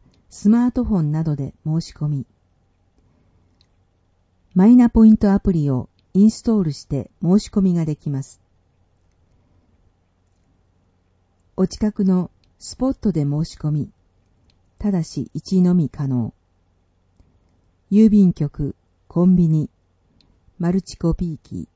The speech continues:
エーティーエム、携帯ショップなどで申し込みができます。陳情聴者、企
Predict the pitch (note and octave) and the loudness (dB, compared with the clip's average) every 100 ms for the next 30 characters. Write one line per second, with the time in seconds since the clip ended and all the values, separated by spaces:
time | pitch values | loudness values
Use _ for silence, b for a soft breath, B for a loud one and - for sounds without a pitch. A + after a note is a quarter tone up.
0 | _ - F3+ - F3+ E3 D#3 C#3 A#2+ - | _ -4 -2 -2 -4 -2 -2 -4 -6 -10
1 | _ _ _ _ _ _ _ _ _ - | _ _ _ _ _ _ _ _ _ -2
2 | A3+ B3 B3 A3 A3+ G#3+ - D3+ D3 C3+ | 0 2 0 0 -2 -2 -2 -2 -2 -4
3 | B2+ - - F3 G#3 - F#3 F3 F3+ D#3+ | -6 -10 -2 0 0 0 0 2 0 -4
4 | - C3 A#2+ - _ _ _ _ _ _ | -8 -8 -8 -12 _ _ _ _ _ _
5 | _ _ _ _ _ _ _ _ _ _ | _ _ _ _ _ _ _ _ _ _
6 | _ _ _ _ _ _ _ _ _ _ | _ _ _ _ _ _ _ _ _ _
7 | _ _ _ _ _ _ - A#3 A#3+ G#3+ | _ _ _ _ _ _ 2 2 4 2
8 | A3 - G3 F3 - C#3+ - _ _ _ | 0 0 -2 -2 -6 -8 -10 _ _ _
9 | _ - | _ -8